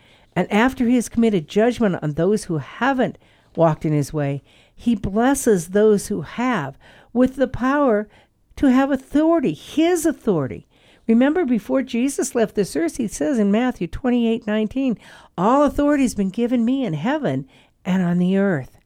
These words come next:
So Jesus now is giving that authority over to us. As he rules with a rod of iron, we're gonna get to rule with him with a rod of iron.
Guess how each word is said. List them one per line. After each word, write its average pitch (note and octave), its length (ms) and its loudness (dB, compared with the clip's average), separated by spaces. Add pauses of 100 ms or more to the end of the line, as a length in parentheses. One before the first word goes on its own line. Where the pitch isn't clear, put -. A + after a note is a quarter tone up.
(360)
So - 200 0
Jesus C#4+ 580 2
now A#3+ 440 0
is D#4 200 -4
giving F4+ 360 -2
that E4+ 200 -2
authority G4+ 560 0
over D4+ 300 -2
to D#4 160 -2 (100)
us. C#4 640 -2 (460)
As A3+ 240 0
he D4 200 -2
rules E4+ 380 0
with D4 160 -2
a D4 80 0
rod C4+ 300 0
of C4+ 100 -2
iron, C#4 380 -2 (360)
we're D#4+ 220 2
gonna C#4+ 240 2
get C4+ 220 -4
to C4 100 -2
rule C#4 400 -2
with D4 380 -2
him G3 260 2 (340)
with B3+ 160 0
a C4 360 0
rod A3+ 340 0
of - 180 -4
iron. G#3 560 0